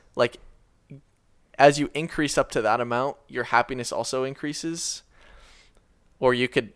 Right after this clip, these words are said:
I guess, substitute in that, like, financial freedom also increases. But no matter how much more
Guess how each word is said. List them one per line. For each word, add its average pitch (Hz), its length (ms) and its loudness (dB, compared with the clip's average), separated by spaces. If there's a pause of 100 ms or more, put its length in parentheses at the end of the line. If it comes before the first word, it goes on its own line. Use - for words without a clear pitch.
I 131 120 2
guess, 120 180 0
substitute 123 480 -2
in 117 80 -6
that, 104 120 -4
like, 98 160 -6
financial 117 480 -4
freedom 117 540 -8
also 143 300 0
increases. 165 580 -8
But - 160 -6
no 131 60 -8
matter 123 200 -2
how 135 220 -2
much 135 260 -6
more 117 540 -6